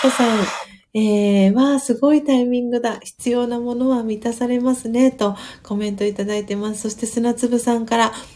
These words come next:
「久美さんの字、春風みたい、あったかい」とね、コメントいただいてます。ね、本当にね、久美さんの字って、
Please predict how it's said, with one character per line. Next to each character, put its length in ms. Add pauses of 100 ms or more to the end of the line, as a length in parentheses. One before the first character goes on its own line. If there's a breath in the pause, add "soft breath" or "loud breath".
(160 loud breath)
「久 160
美 100
さ 160
ん 80
の 120
字、 240 (260 loud breath)
春 260
風 320
み 160
た 180
い、 140
あ 80
っ 100
た 140
か 300
い」 160
と 220 (340 loud breath)
ね、 200
コ 140
メ 160
ン 80
ト 120
い 80
た 140
だ 120
い 80
て 100
ま 200
す。 200
ね、 180
本 240
当 120
に 160
ね、 200
久 180
美 100
さ 160
ん 80
の 120
字 140
っ 20
て、 400